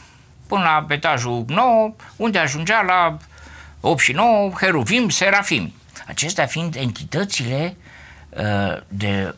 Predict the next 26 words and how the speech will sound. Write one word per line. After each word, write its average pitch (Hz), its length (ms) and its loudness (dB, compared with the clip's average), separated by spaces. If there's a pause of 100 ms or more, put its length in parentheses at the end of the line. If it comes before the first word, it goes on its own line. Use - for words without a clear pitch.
un 98 420 -4
rang 123 320 0
extraordinar 190 520 0
de 160 120 -2
înalt, 101 480 -2
entități 101 320 -4
spirituale, 110 800 -2 (720)
cele 277 240 0
mai 254 160 2
apropiate 208 480 -2
de 202 140 2
Dumnezeu. 175 540 0 (1200)
Bun, 294 340 4
vreau 294 240 2
și 311 140 2
eu 339 60 6
lângă 262 260 4
Dumnezeu. 113 640 0 (640)
E 107 200 -2
mai 127 240 0
greu, 160 180 0
trebuie 92 240 -10
să - 120 -4
muncim. 160 400 0 (1120)
Trebuie 104 80 0
să 95 340 0